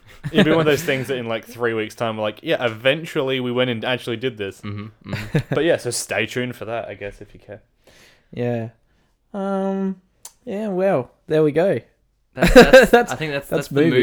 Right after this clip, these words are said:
Speaker 2: movies wrapped up.
Speaker 1: That was a
Speaker 3: Mm.
Speaker 1: pretty movie-heavy
Speaker 2: It
Speaker 1: section.
Speaker 2: was, it
Speaker 3: It
Speaker 2: was.
Speaker 3: was.
Speaker 2: We're sorry about that if you guys hate movies.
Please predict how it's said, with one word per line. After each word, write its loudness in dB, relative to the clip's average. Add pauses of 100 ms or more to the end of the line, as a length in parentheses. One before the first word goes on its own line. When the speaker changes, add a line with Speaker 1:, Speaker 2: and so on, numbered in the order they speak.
Speaker 2:
movies -6
wrapped -8
up. -8
Speaker 1:
That -2
was -2
a -4
Speaker 3:
Mm. -4
Speaker 1:
pretty -6
movie-heavy -4
Speaker 2:
It -18
Speaker 1:
section. -8
Speaker 2:
was, -10
it -10
Speaker 3:
It -12
Speaker 2:
was. -8
Speaker 3:
was. -14
Speaker 2:
We're -10
sorry -10
about -8
that -8
if -14
you -12
guys -12
hate -14
movies. -14